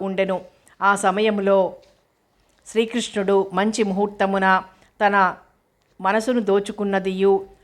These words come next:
ఉన్నత వంశమునందు పుట్టి ఉండుటచే మర్యాదలు తెలిసి, గంభీర స్వభావముతో మెలగునదియు, సర్వ సంపదలు కలిగించునదియు,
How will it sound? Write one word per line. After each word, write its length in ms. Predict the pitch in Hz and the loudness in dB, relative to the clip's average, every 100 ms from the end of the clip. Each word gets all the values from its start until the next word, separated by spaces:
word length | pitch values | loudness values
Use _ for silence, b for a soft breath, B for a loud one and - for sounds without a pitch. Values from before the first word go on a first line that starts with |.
| b | b
ఉన్నత 320 | 208 233 254 240 | -2 0 0 2
వంశమునందు 720 | 202 196 214 202 196 196 190 | 0 0 -2 -2 0 0 0
పుట్టి 420 | 196 202 202 220 | -2 -6 -2 -2
ఉండుటచే 640 | 202 190 190 190 196 190 180 | -2 -4 -6 -2 0 -2 0
మర్యాదలు 520 | 185 196 226 214 208 | 0 2 0 0 -2
తెలిసి, 480 | 202 196 180 202 185 | -2 -4 -2 -4 -2
గంభీర 340 | 180 196 220 220 | -4 -2 -2 -2
స్వభావముతో 920 | 214 180 190 190 196 190 196 190 185 b b b | -2 -4 0 0 0 -2 -2 -2 -2 b b b
మెలగునదియు, 880 | 180 196 214 220 196 196 196 196 190 b b - | 0 2 2 2 0 0 2 2 0 b b -2
సర్వ 320 | 220 220 254 | 2 2 2
సంపదలు 600 | 247 196 208 208 202 202 196 | 0 0 0 -2 0 0 0
కలిగించునదియు, 1000 | 190 196 214 214 196 185 190 196 196 | -2 -2 -4 -4 -6 -4 0 2 2